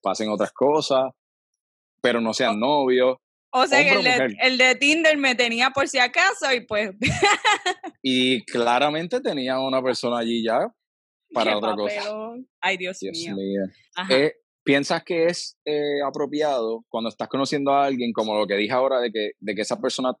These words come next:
Speaker 1: probablemente ya tiene sus personas con quien habla y whatever? ¿Piensas que es apropiado cuando estás conociendo a una chica, si ven que hay interés, como que, que hay un punto en que digan, "Ok, mira, este, no sé si te has dado cuenta, pero, pues,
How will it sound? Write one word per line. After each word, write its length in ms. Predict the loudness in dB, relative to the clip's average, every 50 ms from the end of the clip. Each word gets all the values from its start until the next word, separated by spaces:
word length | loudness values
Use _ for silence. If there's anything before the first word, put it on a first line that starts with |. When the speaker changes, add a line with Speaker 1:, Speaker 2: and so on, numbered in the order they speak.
| _ _ _ _ _ -4
Speaker 1:
probablemente 560 | -2 0 0 0 -2 -4 -4 -4 -4 -2 0
ya 160 | 0 0 0 0
tiene 480 | -2 -2 -2 0 -2 -2 -2 -4 -6 _ _ _ _ _ _
sus 220 | -4 -2 -2 0
personas 420 | 0 0 0 0 0 0 -2 -2 -4
con 200 | -4 -4 -4 -2
quien 240 | -2 -2 -2 0 0
habla 420 | 0 0 0 0 2 2 2 2
y 20 | 2
whatever? 520 | 2 2 4 4 2 2 2 0 0 -2 _ _ _ _ _ _ _ _ 0
¿Piensas 320 | 2 2 2 2 0 -2
que 120 | 0 0 0
es 40 | 0
apropiado 480 | 0 0 0 0 2 2 2 2 0
cuando 280 | 0 -2 -2 -2 -2 -4
estás 240 | -4 -2 -4 -4 -2
conociendo 400 | -2 -4 -4 -2 -2 -2 -2 0
a 40 | -2
una 100 | -2 0
chica, 240 | 0 0 0 0 0
si 200 | 0 0 0 2
ven 220 | 2 0 0 0
que 80 | 0 0
hay 120 | 0 0
interés, 360 | 0 0 0 0 2 0 0 -2
como 220 | -2 -4 -2 -2
que, 340 | -2 0 0 2 2 0 0 -4 _ _ -2
que 120 | 0 2
hay 200 | 2 2 2 0
un 100 | 0 -2
punto 320 | -2 -2 -2 -2 -2 -2 -4
en 100 | -2 0
que 120 | 0 2
digan, 220 | 2 2 2 0
"Ok, 100 | 0 -2 -2 -2
mira, 220 | -2 -4 -4 -4 -6 -8
este, 580 | -10 _ _ -8 -6 -4 -4 -4 -4 -6 -8 _ _ _ _ _ _ _ _ -8
no 60 | -4 -2
sé 140 | 2 2
si 60 | 2 4
te 60 | 2
has 80 | 2
dado 220 | 2 2 2 2 2
cuenta, 380 | 2 0 0 0 0 -2 0
pero, 260 | 2 2 0 0 -2 -4
pues, 180 | -8 -10 -12